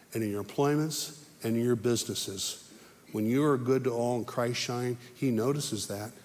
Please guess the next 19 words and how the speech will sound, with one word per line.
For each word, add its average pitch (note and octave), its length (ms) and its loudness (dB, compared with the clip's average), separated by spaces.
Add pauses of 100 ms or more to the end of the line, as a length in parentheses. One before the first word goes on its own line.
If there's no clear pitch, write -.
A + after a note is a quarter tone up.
(540)
And A2 160 0
great C3 360 4
will B2+ 200 2
your B2 240 2
reward A#2 600 2 (260)
be A2 360 0 (200)
in A2 140 -2
heaven. G2 340 -4 (3250)
Fifthly, C3+ 340 4
when B2+ 180 6
we B2+ 80 4
seek C3+ 280 2
to C3 100 -8
do C3+ 160 2
good C3+ 300 2
on A2+ 160 -6
behalf A#2 380 -2
of A#2+ 120 -2
others A2+ 500 -4